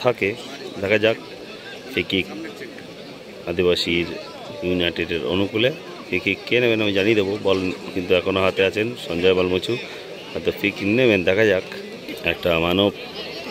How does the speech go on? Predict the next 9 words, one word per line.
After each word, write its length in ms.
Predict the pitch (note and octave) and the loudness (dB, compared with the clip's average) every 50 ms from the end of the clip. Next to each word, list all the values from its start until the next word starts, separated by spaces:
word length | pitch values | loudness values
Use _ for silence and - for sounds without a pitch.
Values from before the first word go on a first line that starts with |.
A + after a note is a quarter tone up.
| - | 2
প্রাচীর 420 | G2+ F#2 F2 F2 - - F2+ F#2 F2+ F2+ F2+ E2+ F2 | 4 4 4 4 2 2 2 2 2 2 0 2 4
গড়ে 160 | F#2 G2 F#2+ E2+ | 4 4 4 4
তুলেছে 240 | F#2+ F#2+ F#2+ - - F#2 | 4 2 4 4 4 4
ওখানে 240 | E2 F#2 F2+ F2+ F2+ F2+ F2+ E2+ D#2 - - - - - - - F2 | 4 4 2 2 2 2 2 0 -2 -6 -12 -14 -14 -14 -12 -2 0
বামনপুকুর 600 | F2 F2 F2 F#2 F#2 E2+ - F2 E2 - F#2 E2+ - | 2 4 4 4 2 0 -2 -6 -4 -2 -2 -4 -2
ফুটবল 340 | - - E2+ D#2+ F2 F2 F2 E2+ - | -2 -2 0 2 4 4 4 2 0
কোচিং 260 | - F2+ - - F#2 F2+ E2 - | -4 -4 -4 -2 -4 -4 -2 -2
সেন্টারের 440 | - F2+ E2+ E2 F2+ F2 F2 F2 E2+ - - | 0 -2 0 0 2 2 2 2 2 2 4
প্লেয়ার। 320 | F#2 F#2 F#2+ G2+ A2 B2 | 6 6 8 8 6 4